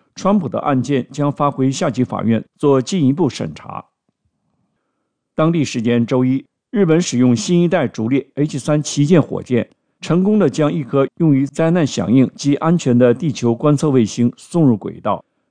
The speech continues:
本次升空的先进陆地观察卫星阿洛斯four主要用于灾难应对和地图制作的地球观测和数据收集，包括火山和地震运动以及其他的陆地移动。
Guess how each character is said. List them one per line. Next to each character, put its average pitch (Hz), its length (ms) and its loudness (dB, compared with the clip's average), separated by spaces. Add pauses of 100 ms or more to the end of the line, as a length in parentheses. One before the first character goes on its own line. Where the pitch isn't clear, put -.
(100)
本 156 160 2
次 190 160 0
升 196 220 -2
空 190 160 2
的 143 180 0
先 180 300 0
进 165 200 2
陆 160 160 0
地 135 200 -2
观 156 180 0
察 123 140 -4
卫 127 160 0
星 131 340 -4
阿 160 140 -2
洛 151 100 0
斯 127 140 -6
four 160 280 -2 (220)
主 139 180 0
要 165 160 4
用 175 200 2
于 123 180 0
灾 180 240 -2
难 147 180 2
应 147 200 -2
对 120 260 -2
和 139 160 -2
地 156 220 -4
图 123 200 -4
制 139 200 -6
作 123 120 -2
的 113 200 0
地 156 180 -6
球 113 240 -6
观 151 240 -2
测 151 200 -4
和 127 180 -2
数 156 200 -8
据 117 120 -4
收 147 220 -4
集， 101 340 -12 (260)
包 165 140 -2
括 165 140 -2
火 104 200 -6
山 131 280 -4
和 131 180 -2
地 151 180 -4
震 147 160 0
运 123 220 0
动 110 180 -6 (140)
以 139 140 -4
及 143 180 0
其 - 180 -6
他 156 160 -2
的 139 120 -4
陆 151 200 -2
地 139 120 -4
移 104 240 -6
动。 120 160 -6